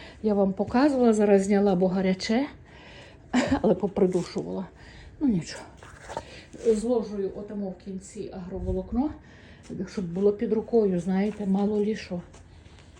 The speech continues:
Ой, щоб сміття накидала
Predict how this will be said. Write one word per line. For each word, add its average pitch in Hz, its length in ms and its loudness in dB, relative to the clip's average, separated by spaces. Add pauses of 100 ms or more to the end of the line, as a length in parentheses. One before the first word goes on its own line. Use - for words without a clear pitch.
(360)
Ой, 185 80 -12 (420)
щоб - 160 -2 (580)
сміття 202 460 -6
накидала 190 580 -8